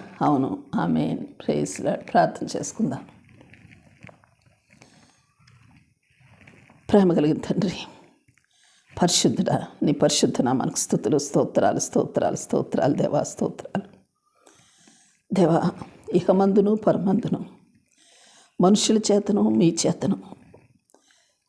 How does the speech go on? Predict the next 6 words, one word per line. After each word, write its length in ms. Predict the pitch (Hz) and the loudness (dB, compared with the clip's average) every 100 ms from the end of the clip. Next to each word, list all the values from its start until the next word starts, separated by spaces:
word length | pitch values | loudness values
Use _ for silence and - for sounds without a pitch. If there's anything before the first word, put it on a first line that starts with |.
| _ _ _ _ _ | _ _ _ _ _
కొనియాడబడినట్లు 1000 | - 226 262 285 220 202 226 208 - 147 - - - - - - 180 - - - | 4 6 6 4 4 4 4 2 0 -4 -6 -10 -8 -2 0 0 -4 -10 -16 -2
మా 200 | 202 180 | 2 4
క్రియలను, 600 | 175 - 185 185 165 151 | 2 2 4 4 4 2
మా 160 | 147 160 | 0 0
పనులను 460 | - 170 165 127 - - - - - - _ - | 2 4 4 0 -4 -12 -20 -20 -20 -20 _ -10
సిద్ధపరచండి, 1300 | - - 214 214 208 - - - - 185 - 214 | -4 2 2 2 0 0 -2 2 2 2 0 -2